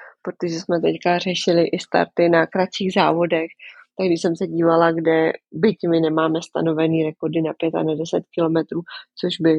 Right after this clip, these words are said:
se mi taky líbilo, kdyby se nám nějakým způsobem podařilo, aby, aby atletický svaz uznal, že, že teda jsou nějaký rekordy,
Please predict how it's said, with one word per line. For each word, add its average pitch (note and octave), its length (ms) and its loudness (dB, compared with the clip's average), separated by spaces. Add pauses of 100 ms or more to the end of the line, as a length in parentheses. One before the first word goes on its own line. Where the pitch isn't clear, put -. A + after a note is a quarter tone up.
(140)
se F3+ 80 4
mi D#3 140 4
taky - 320 -2
líbilo, D#3+ 260 2
kdyby D#3 200 0
se E3 180 0
nám D#3 220 2
nějakým D#3+ 300 -2
způsobem D#3+ 500 -2
podařilo, D#3+ 480 2
aby, D#3 320 2
aby E3 300 0
atletický - 540 -4
svaz E3 240 -2
uznal, D#3+ 380 2
že, D#3+ 100 2 (400)
že - 160 -4
teda D#3+ 180 4
jsou E3+ 220 2
nějaký E3 440 2
rekordy, D#3+ 380 0